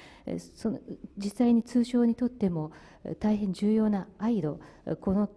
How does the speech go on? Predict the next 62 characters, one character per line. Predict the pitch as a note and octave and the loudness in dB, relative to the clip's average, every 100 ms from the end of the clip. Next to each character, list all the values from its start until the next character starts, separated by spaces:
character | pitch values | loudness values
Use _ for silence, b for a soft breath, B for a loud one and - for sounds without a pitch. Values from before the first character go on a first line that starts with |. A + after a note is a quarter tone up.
| - | -10
こ | F#3+ | -6
こ | G#3+ | -4
を | G#3 | 0
通 | A3+ | 0
る | G3+ | 0
こ | G3 | 0
と | F#3 | 0
が | F#3 | 0
で | F#3 | 0
き | A#3+ | -2
な | B3 | -2
け | F#3 | -2
れ | |
ば | E3+ | 0
い | D#3+ | 0
け | F3+ | 2
な | F3+ | 0
い | F3 | 0
と | |
い | D#3+ | -2
う | |
大 | G#3 | 0
変 | A3 G#3+ | 2 0
重 | G#3+ G#3 | 0 0
要 | G#3 | 0
な | G3+ | 0
ポ | G3+ | -2
イ | |
ン | G3 | -2
ト | F#3 | -2
に | |
な | F#3 | -2
っ | |
て | F#3 D#3 | -2 -2
い | D3+ | -2
ま | D3+ | -4
す。 | - D3+ B B - | -4 -6 B B -10
自 | - | -2
然 | F#3 G3 | 0 0
災 | F#3+ G3 F#3+ | 2 0 0
害 | E3 | -2
で | D#3+ F#3 | -2 -2
あ | F#3 | -2
れ、 | D#3+ D3 | -2 -4
人 | F3+ F3+ | -2 0
為 | F3+ | 0
的 | F3 F3 | -2 -2
な | D#3+ | -2
事 | F#3 | -2
故 | G3 F3 | 0 0
で | D#3+ | 0
あ | |
れ、 | D3+ | -2
何 | E3+ G#3 | 0 0
ら | G3+ | -2
か | F#3+ | -4
の | D#3 | -6
事 | D#3+ | -6
象 | - E3+ | -2 0
で | F3 | 2
あ | E3 | 0
れ、 | D#3 | -2